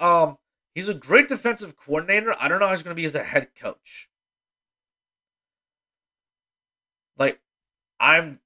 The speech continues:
more so for Chicago. I'm disappointed for them because I think,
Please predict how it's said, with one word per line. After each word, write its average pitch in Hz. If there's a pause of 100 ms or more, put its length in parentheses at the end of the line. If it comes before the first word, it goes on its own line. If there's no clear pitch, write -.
(960)
more 156
so 247
for 226
Chicago. 180
I'm 143
disappointed 160
for 208
them 202
because 151
I 139
think, 160